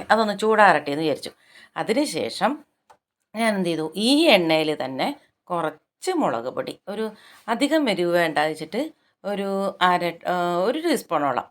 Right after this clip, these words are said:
മു-, മുളക് പൊടി ഇട്ടു. പിന്നെ ഞാൻ കുറച്ച്, ഉം, നമ്മുടെ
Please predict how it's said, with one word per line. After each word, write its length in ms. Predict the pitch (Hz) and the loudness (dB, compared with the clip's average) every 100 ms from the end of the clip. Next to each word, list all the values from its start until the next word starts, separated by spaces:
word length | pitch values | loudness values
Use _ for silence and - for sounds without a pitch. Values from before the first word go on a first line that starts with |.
| - | -8
മു-, 180 | 175 160 160 | -6 -4 -2
മുളക് 260 | 156 143 139 | -2 -4 -6
പൊടി 140 | 135 123 | -8 -10
ഇട്ടു. 160 | 117 226 302 - - _ | -6 -6 -6 -14 -20 _
പിന്നെ 340 | - 214 180 180 302 _ _ - 185 | -8 -6 -4 -6 -10 _ _ -8 -4
ഞാൻ 140 | 170 165 165 - | -4 -6 -12 -10
കുറച്ച്, 500 | 170 160 _ - 339 349 - _ - 170 | -10 -10 _ -10 -8 -10 -14 _ -6 -4
ഉം, 240 | 160 160 160 156 156 | -4 -4 -8 -8 -8
നമ്മുടെ 260 | 156 147 | -8 -8